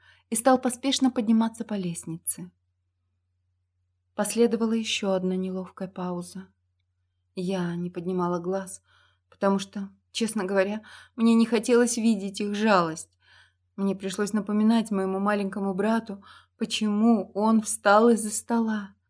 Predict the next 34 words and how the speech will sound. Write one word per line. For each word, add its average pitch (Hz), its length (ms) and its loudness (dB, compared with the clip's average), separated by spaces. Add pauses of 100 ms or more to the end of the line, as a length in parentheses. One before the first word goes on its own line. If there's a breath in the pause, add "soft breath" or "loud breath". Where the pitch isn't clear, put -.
(260)
И 175 220 -4
это 175 220 -6
было 170 280 -6
ненормально. 202 1120 -2 (520)
И 214 80 -2
вообще 208 580 -4
то, 214 460 -4
что - 260 -8
мы 208 220 -2
находились 202 680 -4
в 190 80 -6
их 202 140 -2
доме, 208 500 2 (440 soft breath)
было 226 440 4
ненормально. 220 1300 2 (200)
Они 233 300 6
не 240 280 8
были 180 260 -2
друзьями 180 600 0
нашей 175 340 -6
семьи. 190 640 -8 (480)
Мы 214 300 0
едва 202 440 -2
знали 208 420 -2
их. 196 360 -14 (580)
У 233 60 2
нас 220 220 6
здесь 214 220 -2
не 247 160 4
было 233 160 4
ни 240 160 6
друзей, 226 420 2
ни 208 160 0
родственников. 196 880 -10